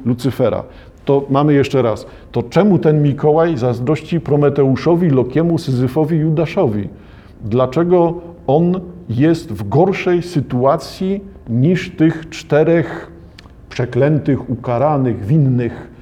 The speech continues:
w różnych czasach, w różnych częściach świata?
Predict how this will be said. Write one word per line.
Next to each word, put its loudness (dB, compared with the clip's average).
w -4
różnych 2
czasach, -2
w -6
różnych -2
częściach -6
świata? -4